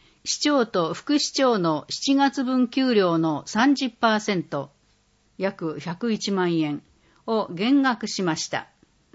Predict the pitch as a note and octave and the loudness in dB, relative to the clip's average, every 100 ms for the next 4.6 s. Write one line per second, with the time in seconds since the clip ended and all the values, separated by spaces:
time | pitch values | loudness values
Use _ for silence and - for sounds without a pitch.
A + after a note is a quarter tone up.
0 | _ _ _ _ _ _ _ _ _ _ | _ _ _ _ _ _ _ _ _ _
1 | _ _ _ _ _ _ _ _ _ _ | _ _ _ _ _ _ _ _ _ _
2 | _ _ _ _ _ _ _ _ _ _ | _ _ _ _ _ _ _ _ _ _
3 | _ _ _ _ - C4 C#4+ C4 G3+ F3 | _ _ _ _ 0 4 6 6 4 2
4 | G3+ A#3+ A#3+ B3 A3 | 0 0 0 0 0